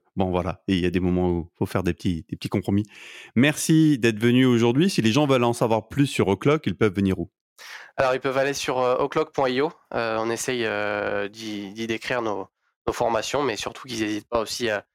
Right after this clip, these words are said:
Speaker 2: à aller nous voir sur les réseaux sociaux. On, on aime bien discuter un peu, euh, avec tout le monde de tout ce qui est développement, euh, télétravail, euh,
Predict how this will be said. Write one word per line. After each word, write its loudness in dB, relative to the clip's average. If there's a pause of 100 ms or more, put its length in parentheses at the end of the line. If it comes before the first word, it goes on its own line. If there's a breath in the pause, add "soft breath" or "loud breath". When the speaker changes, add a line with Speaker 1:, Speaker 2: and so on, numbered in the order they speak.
(220 loud breath)
Speaker 2:
à 0
aller 0
nous 0
voir 0
sur -2
les 0
réseaux -2
sociaux. -4
On, -4
on -4
aime -2
bien -2
discuter -8
un -4
peu, -8
euh, -2 (420 loud breath)
avec -4
tout -6
le -2
monde 0
de -2
tout -12
ce -10
qui -4
est -2
développement, -2
euh, -8
télétravail, -2
euh, -4